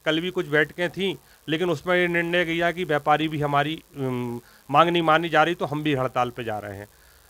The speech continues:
अब वो हड़ताल पे गए हैं तो उसके कारण मंडी में जो हमाल हैं, तलावटी हैं,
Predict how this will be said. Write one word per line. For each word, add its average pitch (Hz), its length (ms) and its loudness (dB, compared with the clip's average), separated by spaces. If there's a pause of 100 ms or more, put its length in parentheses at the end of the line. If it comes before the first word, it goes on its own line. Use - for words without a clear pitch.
(200)
अब 175 140 0
वो 233 120 10
हड़ताल 208 360 6
पे 220 180 2
गए 208 180 6
हैं 214 260 -2 (300)
तो 196 180 -12
उसके 190 300 0
कारण 214 320 4
मंडी 208 440 0
में 190 240 4
जो 208 340 4 (360)
हमाल 185 420 8
हैं, 185 180 4
तलावटी 185 540 4
हैं, 180 260 0